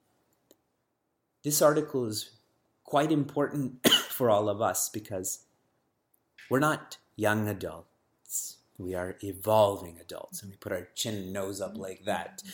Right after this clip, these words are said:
<laughs> Evolving adults in the sense that we're not fixed fully in our professions, our locations, and so on,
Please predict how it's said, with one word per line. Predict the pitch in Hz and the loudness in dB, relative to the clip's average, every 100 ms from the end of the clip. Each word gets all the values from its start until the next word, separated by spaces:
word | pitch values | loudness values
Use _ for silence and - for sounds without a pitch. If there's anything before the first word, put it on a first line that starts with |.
| - - - | -16 -16 -4
<laughs> | - - - - - - - _ - 127 113 110 104 _ _ _ _ _ | -4 -2 -4 -6 -8 -16 -18 _ -20 -16 -16 -18 -20 _ _ _ _ _
Evolving | - 131 120 131 175 180 | 0 2 4 4 4 2
adults | 156 143 135 147 | 0 2 0 0
in | 143 | 0
the | 127 | 2
sense | - 151 147 | 2 0 -2
that | 143 - - - _ _ _ _ _ _ | -4 -4 -8 -20 _ _ _ _ _ _
we're | - 147 | 2 2
not | 190 190 | 2 -2
fixed | - - - 180 - - - - - - - - _ _ | -10 -8 -4 -4 2 10 12 12 10 4 -2 -6 _ _
fully | - - - 214 226 127 - _ _ _ _ _ _ _ _ _ _ _ | -10 -6 -2 2 4 2 -4 _ _ _ _ _ _ _ _ _ _ _
in | 131 107 | -8 -6
our | 101 | -6
professions, | - 104 156 147 143 123 113 | -8 -6 -4 -2 -2 -2 0
our | 104 | -2
locations, | 98 98 98 - 127 - 120 113 | -2 -4 -6 -6 -4 -4 -4 -2
and | 110 110 | -2 0
so | - 135 117 | 2 2 2
on, | 113 120 | -2 -6